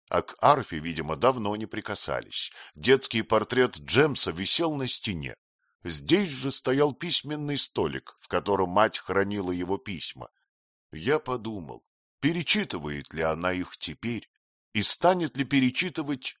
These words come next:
в будущем. В доме было так тихо, что я слышал лёгкие шаги девушки, поднимавшейся по лестнице. Вернувшись, она сообщила мне, что миссис Стирфорд нездорова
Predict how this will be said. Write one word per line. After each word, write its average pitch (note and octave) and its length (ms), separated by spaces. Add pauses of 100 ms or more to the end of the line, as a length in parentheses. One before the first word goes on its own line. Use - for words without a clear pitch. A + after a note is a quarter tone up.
в C2+ 180
будущем. D2+ 760 (680)
В - 160
доме D3 400
было G#2+ 320
так - 380
тихо, - 460 (220)
что - 240
я G#2 160
слышал A2 480
лёгкие F2+ 440
шаги D#2 320
девушки, F2+ 480
поднимавшейся E2+ 800
по F2+ 100
лестнице. - 600 (480)
Вернувшись, B2 840
она D#3 220
сообщила A#2 680
мне, D2 280 (140)
что - 240
миссис E3+ 520
Стирфорд F3+ 680 (100)
нездорова D3 760